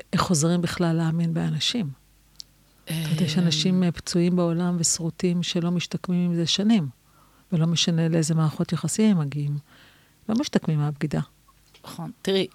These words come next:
Speaker 2: אה, חוויתי בחיים שלי עוד משברים,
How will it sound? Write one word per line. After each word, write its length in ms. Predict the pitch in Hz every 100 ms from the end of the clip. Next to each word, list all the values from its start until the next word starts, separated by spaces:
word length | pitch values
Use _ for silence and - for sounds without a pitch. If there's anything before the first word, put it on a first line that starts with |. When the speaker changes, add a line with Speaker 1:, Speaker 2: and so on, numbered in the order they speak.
| - 131
Speaker 2:
אה, 240 | 139 143
חוויתי 360 | 139 147 156 190
בחיים 360 | 160 - 143 139
שלי 260 | 139 135
עוד 100 | 139
משברים, 640 | 139 139 127 135 139 139